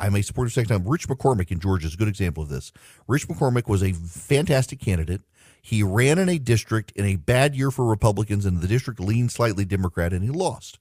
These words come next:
He then decided to run again, ran in a district for redrawn. The new district he was running in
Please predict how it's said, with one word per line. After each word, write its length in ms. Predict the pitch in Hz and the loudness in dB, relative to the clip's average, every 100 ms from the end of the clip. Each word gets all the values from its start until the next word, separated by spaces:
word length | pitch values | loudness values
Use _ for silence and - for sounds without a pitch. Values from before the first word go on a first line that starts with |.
| _ - _ | _ -20 _
He 180 | - 104 | -4 0
then 220 | 104 131 | 2 2
decided 380 | 127 - 139 131 | 0 2 2 2
to 80 | 131 | 2
run 160 | 139 | 2
again, 360 | 143 160 110 87 | 2 0 0 0
ran 360 | 85 107 117 131 | 0 2 4 4
in 100 | 123 | 4
a 140 | 101 | 2
district 500 | 110 98 131 - 135 | -2 2 2 2 -4
for 120 | 127 | -2
redrawn. 580 | 117 135 127 156 180 185 - - - | 0 2 4 4 4 2 -4 -14 -4
The 80 | 101 | 2
new 180 | 117 127 | 4 4
district 320 | 120 135 - | 2 0 0
he 80 | 113 | 0
was 160 | 101 | 2
running 280 | 123 180 165 | 2 2 2
in 300 | 160 160 | 2 2